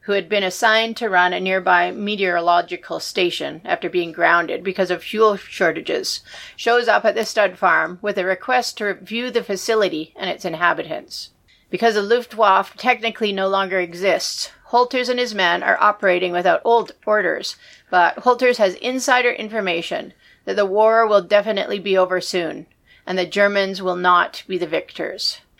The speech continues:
Czechoslovakia will then fall under Russian rule.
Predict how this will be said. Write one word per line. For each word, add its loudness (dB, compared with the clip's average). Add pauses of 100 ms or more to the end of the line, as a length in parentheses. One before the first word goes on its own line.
(200)
Czechoslovakia 0
will -4
then 0
fall 0
under -6
Russian -4
rule. -4